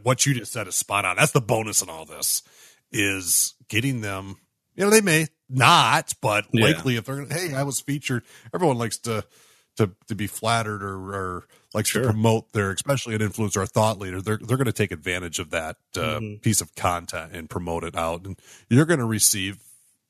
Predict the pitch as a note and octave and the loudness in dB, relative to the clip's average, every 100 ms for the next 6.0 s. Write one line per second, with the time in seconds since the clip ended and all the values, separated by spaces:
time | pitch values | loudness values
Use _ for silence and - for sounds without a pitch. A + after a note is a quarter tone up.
0 | _ _ _ - G2 F#2+ F#2 F2+ G#2 F#2+ | _ _ _ -6 -4 -2 -4 -6 -2 0
1 | F#2+ F#2+ F2+ F#2 F2+ G2 F#2+ G2 G2 F2+ | 0 -2 -2 -2 -2 -4 -8 -8 -8 -6
2 | F2 E2 - - G2+ F#2 F2+ G#2 B2 G#2+ | -8 -14 -20 -12 -8 -6 -4 -2 -2 -2
3 | A#2+ - _ _ - D3 F#3+ F#3+ F2+ D#2 | -4 -6 _ _ 0 2 2 2 -2 -4
4 | - - - F#2+ F#2+ - G2+ F#2+ F#2+ E2 | -16 -20 -18 -14 -10 -10 -10 -12 -10 -10
5 | D2+ - - _ _ _ _ _ G2 F2 | -10 -10 -12 _ _ _ _ _ -4 -4